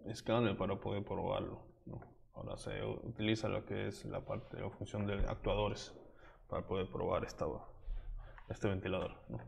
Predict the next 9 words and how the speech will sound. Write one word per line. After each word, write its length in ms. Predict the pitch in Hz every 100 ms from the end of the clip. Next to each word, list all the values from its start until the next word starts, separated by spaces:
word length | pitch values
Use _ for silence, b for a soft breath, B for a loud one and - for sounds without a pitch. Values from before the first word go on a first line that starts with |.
| - - - - -
Porque 220 | - -
cam-, 240 | - - - -
ha 120 | 110 110
cambiado. 540 | 98 95 - - - - - _ b b b b b b b b b b b - -
Bien. 440 | - 110 151 - - - - - -
Otro 260 | - 117 120
problema 640 | 117 120 135 165 175 - - - -
sería 380 | - 117 131 135
este 1040 | 127 - 127 127 127 127 120 - - -